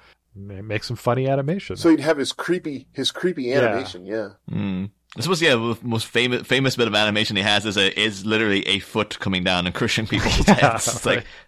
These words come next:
Speaker 3: I guess that is actually a, a very, like, um, you know, dystopic, uh, sort of oth-,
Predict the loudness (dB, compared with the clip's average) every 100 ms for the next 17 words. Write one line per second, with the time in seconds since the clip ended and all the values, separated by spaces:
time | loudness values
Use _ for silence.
0 | -4 -2 2 4 4 2 2 0 0 0
1 | 2 2 4 2 0 0 -2 -2 -10 -20
2 | -20 -20 _ -4 0 2 2 0 -2 -6
3 | -10 -14 -20 _ _ -4 -2 -2 -2 -2
4 | 0 -2 0 -4 -4 -14 -14 -4 0 2
5 | 0 -2 -2 -2 -4 -8 -6 -6 -6